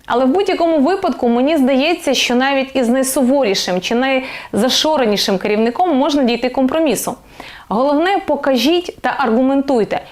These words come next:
що у вас є такі матеріали, які не зашкодять майну школи,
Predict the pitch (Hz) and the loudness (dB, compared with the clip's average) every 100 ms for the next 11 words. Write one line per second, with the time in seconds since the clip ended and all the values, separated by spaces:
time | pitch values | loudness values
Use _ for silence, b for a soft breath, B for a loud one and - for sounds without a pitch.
0 | B - - 247 262 262 220 233 254 254 | B -4 -2 0 0 0 -2 -2 -4 -2
1 | 392 359 294 262 220 185 160 B B - | 0 0 0 0 0 0 -2 B B -8
2 | 254 294 262 269 370 311 262 - 262 277 | -2 -2 -2 -2 0 0 -2 -2 -2 0
3 | 247 214 202 202 - 185 165 | 0 0 0 -2 -2 -2 -2